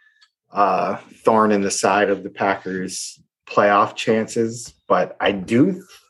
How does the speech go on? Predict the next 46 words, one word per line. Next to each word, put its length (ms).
think 340
from 460
everything 480
that 140
I've 180
been 220
seeing 840
is, 320
like, 260
if 240
we 200
win 340
out 500
and 200
beat 240
them, 200
it 120
doesn't 240
really 200
matter 300
what 220
they're 140
doing. 520
But 100
I 60
don't 160
know 100
why, 440
because 300
when 100
I 100
looked 400
at 240
it, 240
the 400
one, 340
uh, 120
we, 240
we've 300
done 220
it 160
too 140
many 160
times 320
<laughs> 0
on 60